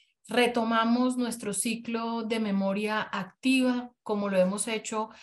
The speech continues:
en, en los últimos años, haciendo un especial énfasis en los temas que tienen que ver con la memoria audiovisual de los territorios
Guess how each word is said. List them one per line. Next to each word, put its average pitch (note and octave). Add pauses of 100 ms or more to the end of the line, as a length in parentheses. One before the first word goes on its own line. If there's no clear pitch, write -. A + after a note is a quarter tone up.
(300)
en, F#3+
en G3+
los F#3
últimos A3+
años, G3
haciendo G3
un G#3+
especial G#3
énfasis A#3+ (400)
en A3+
los G#3
temas A#3+
que C4
tienen G3
que A3+
ver A3
con A#3
la A3
memoria G#3
audiovisual F#3+
de G#3
los G3+
territorios B3